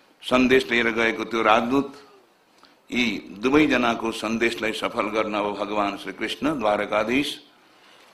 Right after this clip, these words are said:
रुक्मिणी आदि महिषीहरू समेत इन्द्रप्रस्थ जानुहुन्छ। इन्द्रप्रस्थ भनेको अहिलेको पुरानो दिल्ली, धर्मराज युधिष्ठिरको लागि छुट्याइएको क्षेत्र थियो। त्यो कौरव आदिहरू, दुर्योधन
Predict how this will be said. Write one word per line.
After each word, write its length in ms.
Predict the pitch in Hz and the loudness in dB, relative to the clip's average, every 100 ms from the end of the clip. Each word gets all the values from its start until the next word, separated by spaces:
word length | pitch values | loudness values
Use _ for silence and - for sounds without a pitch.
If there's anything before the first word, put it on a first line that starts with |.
| - | -8
रुक्मिणी 360 | 107 110 110 | -8 -4 0
आदि 280 | 107 104 107 | 4 4 2
महिषीहरू 540 | 107 110 110 131 117 120 | -2 -4 -4 -2 -2 -2
समेत 500 | 120 127 143 143 - - _ - | -2 2 2 -2 -16 -20 _ -4
इन्द्रप्रस्थ 600 | 131 143 147 123 123 - | 0 4 4 4 0 0
जानुहुन्छ। 460 | 107 95 92 90 - - _ - - - _ - | 0 0 -2 -8 -14 -20 _ -20 -20 -20 _ -2
इन्द्रप्रस्थ 640 | 123 156 151 143 143 - | 2 4 4 4 2 4
भनेको 360 | 131 117 127 147 - - _ - | 2 2 0 -2 -6 -16 _ -2
अहिलेको 320 | 113 123 113 | 0 2 0
पुरानो 440 | 110 107 120 120 110 | -2 2 2 2 0
दिल्ली, 380 | 104 104 90 78 - _ _ _ - - - - _ _ - - | 0 -2 -4 -8 -18 _ _ _ -20 -20 -20 -20 _ _ -20 -14
धर्मराज 500 | - 127 143 139 120 | 0 2 6 6 6
युधिष्ठिरको 500 | 117 127 - 139 127 | 4 -2 -4 -4 0
लागि 320 | 127 110 117 160 - - _ _ _ - - | 0 2 0 -2 -6 -20 _ _ _ -20 -10
छुट्याइएको 600 | - 139 156 131 110 101 | -4 2 4 4 2 -2
क्षेत्र 380 | - 107 - 101 | -2 -2 -2 -6
थियो। 180 | - 92 | -6 -12
त्यो 200 | 92 82 - _ _ _ _ _ _ _ _ _ _ _ _ - | -12 -18 -20 _ _ _ _ _ _ _ _ _ _ _ _ 0
कौरव 320 | 117 127 120 | 2 4 4
आदिहरू, 360 | 117 117 113 | 2 2 0
दुर्योधन 520 | 110 117 117 120 113 | 0 0 0 -2 -2